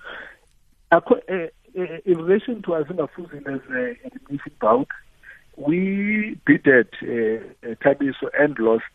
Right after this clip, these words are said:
uh, to Mister Honda of Japan, uh, when we beat, uh, in Macau last month when we attended the I B F convention. We lost by twenty thousand. Their offer was better with twenty rands.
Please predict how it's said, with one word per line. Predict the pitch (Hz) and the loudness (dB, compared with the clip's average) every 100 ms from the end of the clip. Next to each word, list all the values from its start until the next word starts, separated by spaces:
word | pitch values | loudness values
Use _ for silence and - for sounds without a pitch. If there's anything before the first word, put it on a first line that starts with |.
| - - - | -20 -20 -8
uh, | 113 107 107 104 - | -4 -2 -2 -4 -6
to | 117 | -10
Mister | 110 - - | -8 0 0
Honda | - 131 - 208 | 4 4 4 -4
of | 226 - | -6 -6
Japan, | 185 107 104 - _ _ - _ - _ - | -2 0 -2 -4 _ _ -20 _ -20 _ -2
uh, | 110 107 104 - 110 | 0 2 0 -4 -6
when | 107 107 107 | -2 -2 -4
we | - | -6
beat, | 120 - | -6 0
uh, | 104 196 - - _ - | 0 0 -8 -20 _ -18
in | 202 - | -16 -8
Macau | 214 233 - 117 196 | -6 0 4 6 6
last | 107 - | 2 0
month | 107 208 - - _ _ - - _ | -4 -4 -6 -20 _ _ -20 -20 _
when | 113 110 | 4 4
we | |
attended | 107 110 127 120 104 98 | 0 0 0 2 0 0
the | 104 | 0
I | 107 | 0
B | 110 101 | 0 -6
F | 101 - | -6 -8
convention. | 101 92 92 90 - _ _ _ - - _ - | -10 -10 -12 -14 -20 _ _ _ -20 -20 _ 0
We | 139 | 4
lost | 147 139 - - | 4 2 -4 -4
by | 117 101 - | -4 -4 -4
twenty | 123 127 | -4 -4
thousand. | - 113 107 _ _ _ _ 113 | -4 -4 -4 _ _ _ _ -4
Their | 117 - - | -2 -2 -8
offer | 117 127 | -6 -4
was | 113 104 98 | -2 -6 -6
better | 104 110 - 127 113 - _ - - | -4 -2 0 0 -2 -12 _ -20 -20
with | - 113 - - | -8 -8 -4 -2
twenty | 123 - - - | 0 -2 -8 -12
rands. | 196 190 190 135 | -6 -2 0 -2